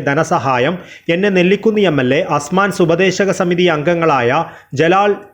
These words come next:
പോസ്റ്റ്, ഇക്ബാൽ എ കെ എന്നിവർക്ക് കൈമാറി. സാമ്പത്തികമായി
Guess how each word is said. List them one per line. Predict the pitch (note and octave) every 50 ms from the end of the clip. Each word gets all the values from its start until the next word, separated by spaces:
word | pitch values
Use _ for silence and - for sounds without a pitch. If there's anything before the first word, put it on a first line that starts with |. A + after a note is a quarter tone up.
| -
പോസ്റ്റ്, | C#3+ B2+ D3+ F3 F3 - - - - D#3
ഇക്ബാൽ | D3+ - F3+ G3 G3 G3+ G3 F#3+ F#3+ D#3+ D3 D#3
എ | E3+ E3 -
കെ | G#3 G#3 G#3 F#3
എന്നിവർക്ക് | D#3 D3+ C#3+ B2+ B2 - - G3 G#3+ G#3 -
കൈമാറി. | D3+ C3+ C3 C3 C3+ C3+ C#3+ F3 G#3+ - - - - _ _ _ _ _ _ _ _ - -
സാമ്പത്തികമായി | F#3 F#3 G3 G#3 A3+ A#3 A#3+ A#3+ A#3 A#3 A3+ A3+ A3